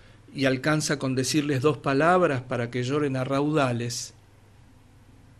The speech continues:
Iona decide ir a ver a su caballo.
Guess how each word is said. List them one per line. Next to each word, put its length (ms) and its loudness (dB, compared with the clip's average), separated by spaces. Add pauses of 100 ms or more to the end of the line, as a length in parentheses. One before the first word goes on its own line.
(1700)
Iona 400 4
decide 500 2
ir 180 4
a 80 4
ver 160 2
a 60 0
su 200 -4
caballo. 560 -2